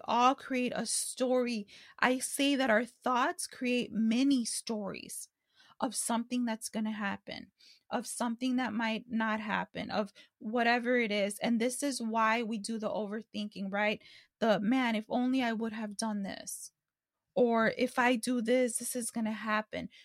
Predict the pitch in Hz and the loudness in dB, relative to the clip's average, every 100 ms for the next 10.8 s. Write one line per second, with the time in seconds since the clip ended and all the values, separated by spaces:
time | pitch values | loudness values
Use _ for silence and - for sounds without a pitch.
0 | _ _ - 214 254 220 214 311 - 277 | _ _ -6 0 0 4 4 4 2 0
1 | 220 - 214 262 294 220 240 214 226 269 | 0 -2 -2 -2 -2 -4 -2 -2 -2 -2
2 | 247 208 233 240 226 214 - 214 208 208 | -4 -2 0 2 0 -2 -2 -4 -2 -2
3 | 202 214 208 233 240 208 - _ _ _ | -2 -2 -2 -2 -2 -2 -8 _ _ _
4 | _ _ _ _ _ _ _ _ _ _ | _ _ _ _ _ _ _ _ _ _
5 | _ _ _ - - 262 240 - 226 247 | _ _ _ -4 2 4 4 0 -2 0
6 | 165 254 285 311 - 233 247 285 294 320 | 4 4 4 2 0 2 4 2 0 0
7 | 330 330 - _ _ _ - 277 247 214 | 0 -2 -8 _ _ _ 0 4 4 4
8 | 247 277 - - _ _ _ _ _ _ | 2 2 0 -6 _ _ _ _ _ _
9 | - - - 254 285 311 - _ 202 - | -4 -2 2 2 4 2 -2 _ -14 -14
10 | - 208 240 359 247 220 - | -6 -2 0 2 2 -2 -8